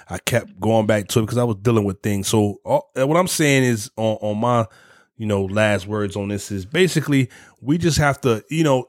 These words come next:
d-, you don't need to go down that path of, of black bags. Other, find other alternative ways to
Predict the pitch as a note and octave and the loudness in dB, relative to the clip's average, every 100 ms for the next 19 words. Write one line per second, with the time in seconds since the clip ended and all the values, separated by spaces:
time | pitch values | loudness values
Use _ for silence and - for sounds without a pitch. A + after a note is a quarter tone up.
0 | G2+ D3+ - D#3+ A3 F#3+ F#3+ D3+ D3+ C#3 | -4 -4 -2 -2 0 0 0 0 2 2
1 | B2+ A#2 - C#3+ C#3 A2 G2 - - G2+ | 2 -2 0 0 2 2 -2 -8 -4 -2
2 | F#2+ - G2+ F2 A#2 A2+ G#2+ A2+ - D3+ | -2 -2 -2 0 0 2 2 0 0 0
3 | D3+ B2 - F3+ F#3 E3 D3+ C3+ - - | 0 -2 0 0 2 0 0 0 0 0
4 | C3+ A#2+ G#2+ B2+ B2 - A2 G2+ | 2 0 2 2 2 0 0 -2